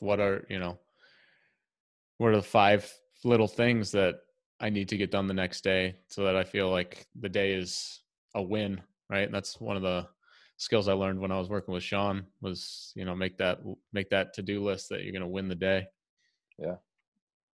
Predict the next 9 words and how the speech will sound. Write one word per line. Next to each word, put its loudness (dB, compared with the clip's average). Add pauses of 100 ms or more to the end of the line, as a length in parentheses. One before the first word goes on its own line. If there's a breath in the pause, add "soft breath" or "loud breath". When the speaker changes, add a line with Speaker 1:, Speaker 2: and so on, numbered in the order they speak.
(240)
Speaker 2:
The, 2 (580)
this 4
idea 10
that 8 (580)
discipline 0 (160)
equals -4
freedom. -2 (1700)
I 0
think, -6